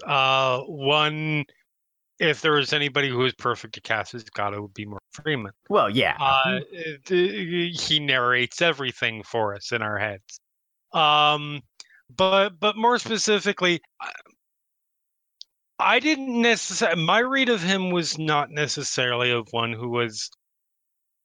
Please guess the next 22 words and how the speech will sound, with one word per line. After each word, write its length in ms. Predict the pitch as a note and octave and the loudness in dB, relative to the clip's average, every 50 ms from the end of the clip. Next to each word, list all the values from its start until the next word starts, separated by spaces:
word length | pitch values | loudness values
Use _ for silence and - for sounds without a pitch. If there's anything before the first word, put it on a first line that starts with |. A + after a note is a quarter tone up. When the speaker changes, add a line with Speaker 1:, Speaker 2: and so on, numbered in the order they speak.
| _ _ | _ _
Speaker 1:
my 240 | - D#3+ E3 F3+ G#3 | -6 -2 2 4 4
read 260 | A#3 B3 B3 B3 A#3+ A#3+ | 4 4 4 2 4 4
of 120 | A#3 G#3 | 2 2
him 600 | E3 D#3 D#3+ D#3+ D#3+ D#3 D3+ D3+ D3+ D3+ D3+ B2 - _ _ _ _ _ _ _ _ _ _ _ _ _ _ _ - | 0 0 2 2 2 2 2 2 2 0 0 0 -4 _ _ _ _ _ _ _ _ _ _ _ _ _ _ _ -8
was 680 | - D#3 D#3 E3+ F3 F3 F3 E3+ E3+ E3+ E3 D3 C#3+ - _ - - | -2 2 4 4 4 6 4 4 2 0 -2 -6 -10 -12 _ -10 -4
somebody, 840 | - - - - G3+ G3 G3 G3 F#3 F#3 F#3+ F#3 F#3 F#3 F3+ G3 G#3+ - - - - - _ _ _ _ _ _ _ _ _ _ _ - - | -2 0 0 2 2 2 2 2 0 2 2 2 2 0 -2 -4 -6 -10 -12 -14 -16 -18 _ _ _ _ _ _ _ _ _ _ _ -2 -2
okay, 320 | G#3 - - E3 D3+ C#3+ - | 0 0 2 0 0 0 0
I 200 | - E3 F#3 G3 | 2 2 2 2
have 240 | F#3+ G3+ G#3 G3+ - | 2 2 0 0 0
sort 240 | - - G3 F3+ E3+ | 0 2 2 4 2
of 160 | E3 C#3 C3+ | 2 0 0
an 140 | D3+ C#3 C3 - | -4 -6 -6 -8
off 380 | - D3 C#3 C3+ C#3 - - C3 | -4 0 0 0 0 -2 -6 -10
interpretation 1000 | B2+ A2+ - - B2+ A#2 - - - A#2 - - A#2 A#2 A2 - - - A2+ | -10 -8 -6 -4 -4 -4 -4 -8 -14 -12 -8 -6 -4 -4 -4 -6 -8 -10 -12
of 160 | G#2+ G#2 F#2 F#2+ | -12 -12 -8 -8
that 180 | G#2 G2+ G2+ - _ - | -6 -6 -6 -10 _ -20
film. 360 | - - - G#2+ G2 F2+ - _ _ _ _ _ _ _ _ _ _ _ _ _ _ _ _ _ _ _ _ _ _ _ _ _ _ _ _ _ _ _ _ _ _ _ _ _ _ _ _ - | -20 -16 -10 -10 -10 -10 -12 _ _ _ _ _ _ _ _ _ _ _ _ _ _ _ _ _ _ _ _ _ _ _ _ _ _ _ _ _ _ _ _ _ _ _ _ _ _ _ _ -10
My 380 | D#3+ D3+ D3+ D#3 D#3+ F3 F#3+ G#3 | -6 -4 -2 2 2 4 4 4
interpretation 1080 | A3+ A#3+ A#3+ A#3+ A3 G3+ A#3 A3 - G#3 G3+ - - F3+ F#3 F3 E3 - - F3 E3 | 4 2 0 -2 -2 0 0 0 0 -2 -6 -4 0 0 0 0 0 -4 -4 -2 0
of 200 | D#3 D3 C3+ A#2+ | 0 0 0 0
that 260 | C3 D3 C#3 C3 B2+ _ | 0 2 2 0 0 _
film 760 | - - - - - F#3 F#3 F3 D#3+ C#3 C3 C3 B2+ B2+ B2+ | -16 -20 -16 -6 0 2 4 4 4 2 2 0 0 -2 -4